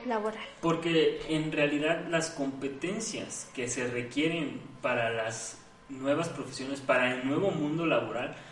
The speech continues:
Speaker 2: son exageradamente diferentes a las que te están enseñando en la escuela tradicional.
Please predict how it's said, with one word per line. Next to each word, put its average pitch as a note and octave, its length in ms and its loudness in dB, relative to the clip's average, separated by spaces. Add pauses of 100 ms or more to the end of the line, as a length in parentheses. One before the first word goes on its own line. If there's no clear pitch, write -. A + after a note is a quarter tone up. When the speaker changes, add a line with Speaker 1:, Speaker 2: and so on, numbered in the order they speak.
(100)
Speaker 2:
son - 460 4 (380)
exageradamente D#3+ 1200 4
diferentes D#3 840 0
a - 80 0
las D3+ 300 0
que C#3+ 80 -4
te - 160 -4
están C3 320 -2
enseñando B2+ 560 -4
en C3 80 -8
la A#2 60 -6
escuela A#2+ 360 -8
tradicional. A#2+ 560 -8